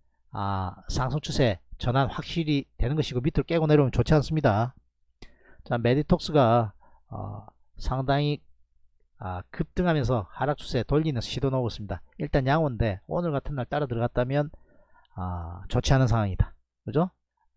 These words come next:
들어가도 이런 데 들어가야 돼요. 돌파는 여기. 그죠? 자, 메디토스트, 메디포스트도, <laughs> 메디토스트래. <laughs> 아유, 그죠? 하락 추세 돌려내고, 그죠?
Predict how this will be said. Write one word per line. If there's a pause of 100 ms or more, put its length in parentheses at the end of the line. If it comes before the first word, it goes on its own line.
(160)
들어가도
이런
데
들어가야
돼요.
돌파는
여기. (580)
그죠? (2500)
자,
메디토스트, (120)
메디포스트도, (380)
<laughs>
메디토스트래.
<laughs>
아유, (680)
그죠?
하락
추세
돌려내고, (160)
그죠?